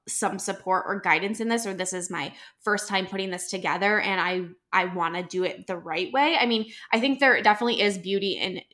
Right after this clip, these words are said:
in doing something and learning from that and gaining knowledge in that. But if you're somebody who's like, "I don't have people who already have background in launch support," like, Melanie is the person that can definitely help you through that.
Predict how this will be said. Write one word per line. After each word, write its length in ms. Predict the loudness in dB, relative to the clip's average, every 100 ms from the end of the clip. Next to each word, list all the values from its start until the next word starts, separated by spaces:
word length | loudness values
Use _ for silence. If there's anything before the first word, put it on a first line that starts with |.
| -10
in 200 | -2 -2
doing 320 | 2 2 0 0
something 400 | -2 0 -2 0
and 240 | -2 -2
learning 380 | -2 -2 -2 -4
from 260 | 0 0 2
that 340 | 4 6 4 0 -18 -4
and 180 | -2 -2
gaining 400 | -2 -2 -2 -2
knowledge 480 | 0 0 -2 -6 -6
in 160 | -8 0
that. 280 | 2 2 2
But 120 | -4
if 120 | -4
you're 160 | -2 -2
somebody 280 | 0 -2 -2
who's 140 | -4
like, 180 | -6 -6 -6
"I 140 | -2 0
don't 260 | 2 0
have 360 | 0 4 4 4 -4
people 260 | -8 -4 -2
who 180 | -2 2
already 420 | 2 2 -2 -6 -10 _ _
have 200 | 4 6
background 380 | 6 4 2 2
in 120 | -2
launch 200 | -4 -4
support," 320 | -8 -6 -4
like, 200 | -4 -6
Melanie 500 | 4 4 6 2 2
is 200 | 2 0
the 80 | -4
person 640 | -10 -10 -4 2 4 4 6
that 320 | 6 6 4 -4 _ _ -10
can 160 | -8
definitely 440 | -4 -6 -2 -2 -2
help 280 | -2 -2
you 120 | -2 -8
through 220 | -8 0
that. 380 | 8 8 8